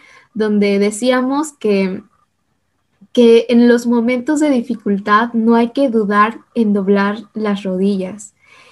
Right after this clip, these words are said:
Y, y eso es algo a lo mejor muy, pues, muy literal, porque, pues, quizá en tus momentos de dificultad, pues, estás en el trabajo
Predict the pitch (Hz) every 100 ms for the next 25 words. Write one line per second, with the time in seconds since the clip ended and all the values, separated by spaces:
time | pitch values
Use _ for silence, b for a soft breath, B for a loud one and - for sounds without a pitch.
0 | b b _ _ _ _ _ 220 240 240
1 | _ 254 262 277 330 339 320 311 285 277
2 | 285 247 214 208 226 226 226 233 247 247
3 | 233 214 214 226 - _ _ _ _ _
4 | _ 220 208 214 233 247 277 214 196 285
5 | 254 220 202 208 196 190 190 b b b
6 | _ 208 - _ _ 214 208 240 247 247
7 | 233 220 220 214 233 233 220 208 202 208
8 | - - 202 220 208 196 - 190 233 -
9 | 208 190 185